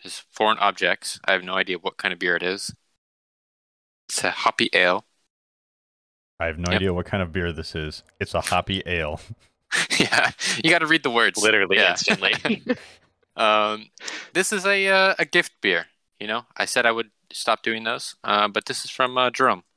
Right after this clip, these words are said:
Speaker 1: uh, many time gifter. I don't know how many times. Can is nice.
Speaker 3: That's out.
Speaker 1: Yeah. Uh, always brings good stuff, so I'm excited about this. Um, brewery is Torch and Crown Brewing Company from Bronx, New York.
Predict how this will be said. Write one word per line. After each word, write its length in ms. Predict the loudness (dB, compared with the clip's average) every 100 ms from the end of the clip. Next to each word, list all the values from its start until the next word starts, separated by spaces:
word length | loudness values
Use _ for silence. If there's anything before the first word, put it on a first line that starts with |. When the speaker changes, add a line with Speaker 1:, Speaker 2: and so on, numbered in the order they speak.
| _ -8
Speaker 1:
uh, 240 | 0 2 2
many 180 | 0
time 280 | -2 -2 -2
gifter. 380 | -2 0 -2 -4 -4
I 120 | -2
don't 120 | 0
know 120 | 0
how 100 | 0
many 160 | -2 -4
times. 400 | -2 -4 -6 -10 _ _ _ _ -6
Can 280 | -2 -2 -2
is 100 | -2
nice. 240 | 0 2
Speaker 3:
That's 180 | 0 2
out. 220 | 0 0
Speaker 1:
Yeah. 220 | 0 -2 -4 -12 -18 -20 -6
Uh, 320 | 0 2 2 0 _
always 380 | 2 4 2 0 _ 0
brings 240 | 0 0 -2
good 160 | -2
stuff, 260 | 0 -2 -2
so 100 | -4
I'm 60 | -4
excited 340 | 0 0 0
about 260 | 0 -2 -2
this. 360 | -6 -4 -8 _ _ _ -10
Um, 420 | -6 -6 -8 -10 _ _
brewery 400 | 2 4 4 4
is 440 | 2 4 2 -2 -8 _ _ _ _ _ _ _ _ _ -8 -8 _ _ -6
Torch 400 | -2 0 -2 -2
and 180 | -4 -2
Crown 320 | 2 2 2
Brewing 320 | 2 2 0
Company 580 | -2 -4 -2 -4 -6 -10
from 340 | -4 -2 -4 -16 -20 -10 2
Bronx, 340 | 2 2 -6
New 60 | -4
York. 380 | -2 -2 -4